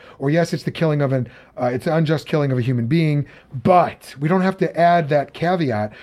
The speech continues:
We can take it all the way through to its logical conclusion, which coincidentally, or really not so coincidentally, also agrees with that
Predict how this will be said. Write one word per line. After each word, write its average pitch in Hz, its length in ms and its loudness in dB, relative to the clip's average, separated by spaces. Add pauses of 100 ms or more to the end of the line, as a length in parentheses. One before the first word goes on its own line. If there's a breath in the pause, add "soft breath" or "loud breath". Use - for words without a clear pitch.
(120)
We 160 100 0
can 165 140 -4
take 175 240 -2
it 151 140 -6
all 160 200 4
the 170 80 0
way 165 140 0
through 165 160 -4
to 139 140 -2
its 131 120 -4
logical 131 360 -2
conclusion, 127 560 0 (260 loud breath)
which 185 560 0 (300)
coincidentally, 147 760 0
or 113 240 -2
really 131 300 0
not 135 200 -2
so 123 280 -2
coincidentally, 113 720 -6 (460 soft breath)
also 190 400 2
agrees 143 480 0
with 131 100 -6
that 127 160 -4